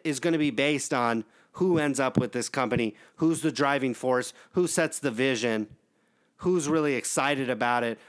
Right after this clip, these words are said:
or who's running it more as a, a, a ca-, you know, kind of a licensed cash business, as I think maybe Fanatics, uh, would, would try to run it as. Or if it's some billionaire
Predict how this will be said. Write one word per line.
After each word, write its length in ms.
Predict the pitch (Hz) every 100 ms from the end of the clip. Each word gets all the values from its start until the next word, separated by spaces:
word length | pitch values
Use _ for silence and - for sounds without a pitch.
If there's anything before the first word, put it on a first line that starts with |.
| _
or 100 | 120
who's 220 | 127 151
running 400 | 123 131 131 131
it 160 | 120 113
more 280 | 117 120 120
as 200 | 117 104
a, 280 | 107 101 98 _ - _ _
a, 40 | 127
a 340 | 123 123 117 -
ca-, 380 | - 131 120 127
you 140 | 135
know, 120 | 120 113
kind 220 | - 127
of 60 |
a 40 | 117
licensed 760 | 110 123 131 - 131 - - - - _ -
cash 420 | - 135 127 -
business, 640 | 127 120 101 110 95 - - - _
as 220 | 139 117
I 100 | 127
think 260 | 120 135 110
maybe 280 | 123 123
Fanatics, 800 | 107 120 110 113 113 101 - - - - _ -
uh, 300 | 107 101 104
would, 200 | 110 120
would 200 | - -
try 220 | - 120 104
to 80 |
run 280 | 101 104 98
it 120 | 98
as. 320 | 95 92 90 - _ _ _ _ _ _
Or 140 | 123
if 100 | 120
it's 140 | 123 -
some 240 | 139 127
billionaire 680 | 110 127 127 117 110 107